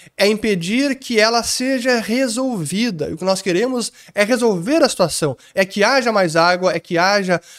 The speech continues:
mais fornecimento de mantimentos essenciais, e aí temos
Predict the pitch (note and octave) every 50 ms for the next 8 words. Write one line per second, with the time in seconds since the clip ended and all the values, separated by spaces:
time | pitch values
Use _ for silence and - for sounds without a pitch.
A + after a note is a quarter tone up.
0 | - - _ D#3 D#3+ E3+ F3 F3+ E3+ - - F3+ E3+ D3+ - - D#3+ D#3 D#3+ E3
1 | E3 E3+ E3 - D#3 D3+ D3+ E3 E3 D#3 D3 D3+ - C#3 D3 E3 F#3 F#3+ F#3 -
2 | - D#3+ - E3 D3 C3+ - - D#3 D#3+ F3 F#3+ F#3 F#3+ - - _ _ _ A#3+
3 | A#3+ A3 A3 A3 B3 A3+ A3+ A#3 A#3 A3 - -